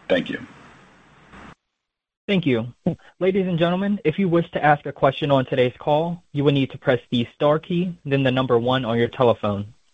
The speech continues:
Speaker 2: If your question has been answered and you wish to withdraw your qu-, your, your request, you may do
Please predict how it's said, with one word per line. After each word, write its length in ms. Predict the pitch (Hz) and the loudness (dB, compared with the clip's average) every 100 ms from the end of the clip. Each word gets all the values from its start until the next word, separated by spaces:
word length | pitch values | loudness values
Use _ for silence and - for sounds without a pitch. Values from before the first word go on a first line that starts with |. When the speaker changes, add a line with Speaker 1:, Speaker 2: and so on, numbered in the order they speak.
| _ _ - | _ _ -10
Speaker 2:
If 100 | 151 | -2
your 100 | 165 | -2
question 320 | - 165 151 | 2 0 2
has 160 | 151 135 | 0 0
been 160 | 143 123 | -2 -2
answered 440 | 143 147 139 110 | -2 0 0 0
and 120 | 131 | 0
you 80 | 123 | 0
wish 220 | 127 120 | 0 0
to 100 | - | 0
withdraw 360 | 117 - 156 185 | -2 -2 0 0
your 120 | 135 | 0
qu-, 240 | - - - | -4 -10 -2
your, 240 | 127 127 - | 2 2 -2
your 140 | 143 131 | 0 0
request, 420 | 120 185 170 - _ _ _ _ - | 0 2 2 0 _ _ _ _ -4
you 80 | |
may 160 | 156 147 | 0 0
do 200 | 131 185 | 2 0